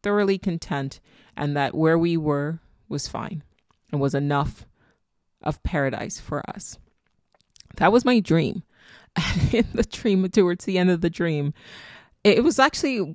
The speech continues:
the first dream I've had that had kind of a beginning and an end. And it was like something was intentionally, and by something I mean me, and I'm gonna go back to what I mean by that, to try to tell me a parable, a story. And at the end,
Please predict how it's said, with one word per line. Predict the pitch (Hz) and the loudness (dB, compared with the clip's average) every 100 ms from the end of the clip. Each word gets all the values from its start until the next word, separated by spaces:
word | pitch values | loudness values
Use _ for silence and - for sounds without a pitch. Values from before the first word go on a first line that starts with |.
| - | -2
the | - | -2
first | - 226 247 - | 2 2 2 2
dream | 226 | 4
I've | 196 170 | 4 2
had | 180 170 151 | 2 2 2
that | 151 | 0
had | 170 147 | -2 -2
kind | 160 | -4
of | 139 | -4
a | |
beginning | 135 143 - 147 151 151 | -2 -2 -2 -2 -2 -4
and | 135 | -4
an | 135 | -2
end. | 165 127 | -2 -2
And | 123 | -2
it | 143 | -2
was | 143 | -2
like | 151 - | -4 -2
something | - 180 175 185 | 0 0 2 2
was | 156 147 | 2 0
intentionally, | 143 - - 156 - 147 139 175 233 _ _ _ _ _ - | -2 -4 -4 -4 -4 -6 -4 -4 -4 _ _ _ _ _ -4
and | 156 | 0
by | 147 | 2
something | - 165 160 | 2 0 0
I | 139 | 0
mean | 139 139 | 0 2
me, | 143 127 196 - _ _ _ | 2 0 -2 -8 _ _ _
and | - 139 | -6 0
I'm | |
gonna | 139 135 | 0 4
go | 151 | 4
back | 151 135 - | 4 2 -2
to | 135 | -2
what | 135 | 0
I | |
mean | 127 139 | 0 0
by | 131 - | 0 -2
that, | - - - | -6 -8 -8
to | 165 | -8
try | 151 185 156 | -2 0 0
to | |
tell | - - 160 156 | -2 -4 2 2
me | 147 143 131 - - | 2 0 -2 -6 -6
a | |
parable, | - 190 180 - 107 147 - 175 | 0 2 2 0 -2 -6 -8 -8
a | |
story. | - 233 208 - 160 - _ - - _ 151 | -4 0 0 0 -8 -10 _ -20 -20 _ -2
And | 160 | -2
at | - | 0
the | 175 - | -4 2
end, | 214 220 220 | 4 6 6